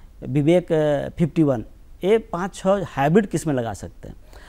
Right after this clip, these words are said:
अगर हम कंपोजिट की बात करें, जिसको हम लोग साधारण मक्का कहते हैं, उसमें हम सुआन एक लगा सकते हैं, सुआन दो लगा सकते हैं। ये सब मैं जो भी वैरायटी बता रहा हूँ, वो आप किस्में आपको दुकान में उपलब्ध हैं। उसके बाद एक, अ, किस्म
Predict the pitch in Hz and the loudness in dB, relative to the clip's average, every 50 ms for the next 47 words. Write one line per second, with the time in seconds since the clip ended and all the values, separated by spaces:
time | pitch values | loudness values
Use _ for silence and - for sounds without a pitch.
0 | - - - - 170 165 185 185 185 190 202 190 - - 165 160 151 - 175 175 | -20 -20 -4 0 2 4 4 4 2 0 0 -2 -2 -2 0 0 0 0 0 2
1 | 202 262 233 - 220 190 190 175 170 - - 170 160 170 156 147 - - 175 160 | 2 0 0 0 0 2 2 0 0 0 -2 -2 0 -2 -2 -4 -4 -2 -2 0
2 | 160 160 160 147 - 139 120 131 139 175 175 170 165 160 156 - 151 139 - 147 | 0 -2 -2 -2 -2 -4 -2 -2 -4 -4 -4 -2 -2 -4 -2 -4 -6 -4 -4 -6
3 | 139 - 151 147 147 143 147 - - - - 151 - 156 156 156 151 151 147 147 | -4 -4 -4 -4 -4 -6 -8 -12 -12 -10 -10 -6 -4 -2 -2 0 0 -2 -4 -4
4 | - 143 139 143 147 156 156 - 165 156 - 160 156 151 156 151 - 160 - - | -4 -4 -2 -2 -2 -2 -4 -4 -4 -4 -2 -2 -2 -2 -2 -4 -6 -8 -8 -6
5 | - 170 175 190 180 - 139 131 127 123 113 113 123 113 113 110 104 101 - 104 | -6 -4 -4 -4 -6 -6 -6 -6 -4 -4 -4 -4 -6 -6 -6 -8 -8 -10 -12 -14
6 | - - - - - - - - - - - 214 220 220 - 226 220 214 214 196 | -16 -18 -20 -20 -20 -20 -20 -20 -10 4 6 6 8 8 6 4 4 4 2 4
7 | 143 165 214 247 240 180 180 170 180 175 208 180 165 - 185 180 180 185 175 165 | 6 6 6 6 6 6 4 2 2 2 0 -2 0 0 2 2 2 2 2 0
8 | 170 180 208 - - - 165 165 - - 156 151 - - 165 147 - 165 175 180 | 0 0 -2 -4 -2 0 0 0 0 0 -4 -4 -4 -4 -6 -4 -2 -2 -2 -2
9 | 185 - 139 - - 170 156 135 131 131 131 135 147 156 151 135 123 - 127 135 | -2 -4 -6 -4 -4 -4 -4 -4 -4 -4 -4 -2 -2 -2 -2 -4 -6 -4 -4 -4
10 | 139 139 151 180 214 - - - - - - - - - - - - 214 175 - | -2 -2 -2 -4 -4 -6 -10 -18 -20 -20 -20 -20 -20 -20 -20 -8 -6 -6 -4 -2
11 | - 320 - 202 214 208 - - - 196 208 208 - 185 180 180 180 170 - 208 | -2 0 0 0 0 0 -2 -4 -6 -4 -4 -4 -2 -2 0 0 0 0 0 -2
12 | 185 - 202 | -4 -4 -6